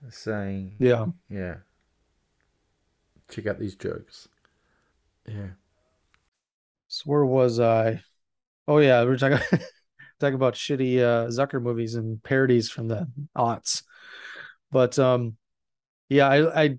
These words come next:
Speaker 2: I only watched about five or ten minutes of that American Carol, and I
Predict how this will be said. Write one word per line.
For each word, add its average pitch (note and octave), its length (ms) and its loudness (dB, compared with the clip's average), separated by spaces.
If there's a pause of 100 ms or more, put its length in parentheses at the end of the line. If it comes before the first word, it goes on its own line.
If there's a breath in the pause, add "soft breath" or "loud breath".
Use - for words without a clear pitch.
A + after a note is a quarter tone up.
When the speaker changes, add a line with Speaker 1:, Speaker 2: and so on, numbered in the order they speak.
(380)
Speaker 2:
I D3+ 40 2
only E3+ 160 4
watched C#3+ 300 0
about C3 200 -4
five C3+ 420 2
or B2+ 80 0
ten B2+ 240 -4
minutes B2 260 -2
of - 60 -12
that A#2 140 0
American A#2+ 340 -2
Carol, C3 460 2
and B2 100 -4
I A#2 240 -2